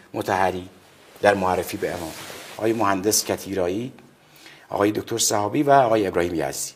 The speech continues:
بعد میاد و اینجا میگه که بعضی افراد دیگر نیز مطرح شدند، ولی از برخی جهات تردید وجود دارد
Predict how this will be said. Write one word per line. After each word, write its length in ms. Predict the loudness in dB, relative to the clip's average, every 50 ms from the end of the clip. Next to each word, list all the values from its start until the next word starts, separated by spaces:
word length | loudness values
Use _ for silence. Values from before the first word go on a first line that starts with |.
| _ 0
بعد 180 | 2 2 4 4
میاد 640 | 4 4 4 6 6 6 6 6 4 2 -2 -6 -12 -20 -20 _ _
و 40 | 0
اینجا 360 | 0 0 0 0 0 2 2
میگه 240 | 2 0 0 -2 -2
که 360 | -2 0 2 2 2 2 0 -4 -10 -20 -20 -20 -20 -20 -20 -20 -12 0
بعضی 460 | 4 6 6 6 6 4 2 0 0
افراد 360 | 0 0 0 0 0 0 2 0
دیگر 380 | -2 -4 -2 2 2 2 2
نیز 220 | 2 -2 -4 -2 -2
مطرح 380 | -2 -2 -2 0 0 0 0
شدند، 340 | 0 -4 -6 -6 -6 -8 -10 -14 -20 -20 -20 -20 -20 -20 -20 -20 -18 -10 -8
ولی 160 | -2 2 4
از 300 | 4 4 4 0 -2 2
برخی 260 | 4 4 4 4 0
جهات 560 | -2 0 2 4 4 4 4 4 2 0 -4 -10 -20 -20 -20 -20 -20 -20 -20 _ _ -8
تردید 680 | -2 0 0 0 0 -2 -6 -6 -6 -6 -8 -12 -10 -8
وجود 300 | -8 -8 -8 -12 -12 -10
دارد 300 | -8 -8 -8 -10 -12